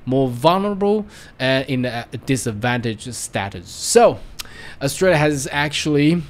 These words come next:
introduced this law. I think it's, it's pretty good. It's actually, uh, protect the employee,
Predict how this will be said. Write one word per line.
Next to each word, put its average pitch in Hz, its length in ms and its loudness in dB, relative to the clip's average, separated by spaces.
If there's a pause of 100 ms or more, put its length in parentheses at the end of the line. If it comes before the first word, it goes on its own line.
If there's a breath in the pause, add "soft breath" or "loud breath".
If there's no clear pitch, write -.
(100)
introduced 135 840 -2
this 139 280 -4
law. 139 320 0
I 139 120 -2
think 147 280 0
it's, - 380 -8 (300 loud breath)
it's - 220 -6 (180)
pretty 139 260 4
good. 147 360 4 (120)
It's - 260 -8
actually, 123 560 -4
uh, 107 300 -6 (240)
protect 123 680 4
the 117 120 -4
employee, 113 580 -6